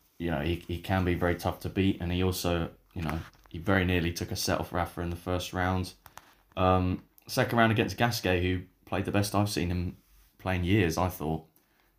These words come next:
Um, still beat him in straights, and then played, you know, the informed Cam Norrie, who's, I think, third,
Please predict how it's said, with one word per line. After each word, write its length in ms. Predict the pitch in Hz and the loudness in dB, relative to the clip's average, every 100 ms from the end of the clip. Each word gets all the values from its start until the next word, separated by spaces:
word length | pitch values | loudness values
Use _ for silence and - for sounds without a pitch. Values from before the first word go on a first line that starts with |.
| - | -4
Um, 400 | 85 82 82 80 - | -2 0 -2 -8 -10
still 240 | - 92 | -2 2
beat 160 | 98 87 | 4 2
him 100 | 92 | 2
in 80 | 87 | -2
straights, 480 | - 92 87 - | 0 2 2 0
and 100 | - | -2
then 300 | 90 90 87 - _ _ _ _ _ _ _ _ - - - - _ _ _ | -2 -2 -4 -8 _ _ _ _ _ _ _ _ -20 -20 -20 -20 _ _ _
played, 300 | - 107 107 | 4 6 6
you 80 | 104 | 6
know, 260 | 98 95 98 | 4 2 4
the 100 | 110 | 4
informed 380 | 110 110 110 104 | 4 4 2 4
Cam 260 | 113 107 | 4 4
Norrie, 320 | 110 107 107 | 4 4 4
who's, 280 | 104 101 - | 4 2 0
I 60 | - | -8
think, 240 | - 110 | -6 -6
third, 460 | - 107 107 110 | -4 0 2 2